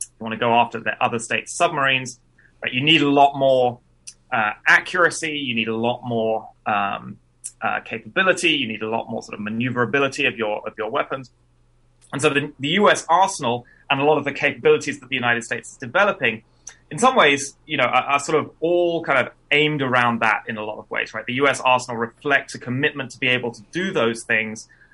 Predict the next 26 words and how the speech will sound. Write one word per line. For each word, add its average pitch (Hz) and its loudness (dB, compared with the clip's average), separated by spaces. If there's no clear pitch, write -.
uh, 131 4
that 135 2
a 156 6
lot 165 6
of 113 -4
countries 135 -4
simply 117 -8
haven't, 110 -4
haven't 113 -2
tried 107 -2
to - -14
do. - -16
And 143 -4
so 175 4
in 165 2
many 233 6
ways, - 6
some 185 0
of 170 -2
the 165 -2
most 143 -2
interesting 175 -2
sort 131 -10
of 107 -12
recent 175 -4
developments 110 -6